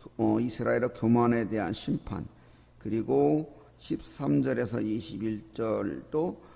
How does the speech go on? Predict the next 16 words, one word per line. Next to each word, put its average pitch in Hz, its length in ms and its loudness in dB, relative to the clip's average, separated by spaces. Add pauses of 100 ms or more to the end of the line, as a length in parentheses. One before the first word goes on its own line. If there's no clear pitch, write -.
(160)
어, 90 340 -4
이스라엘의 117 760 -2
여러 123 320 0
모든 120 680 2 (340)
사람들, 120 520 -2
그리고 113 200 -6
여러 117 260 0
가지의 117 440 -2
일들에 120 420 -2
대한 123 260 -4
심판으로 120 760 -4
이렇게 - 260 -12
나눠서 110 440 -6
볼 110 180 -12
수가 - 280 -12
있습니다. - 560 -10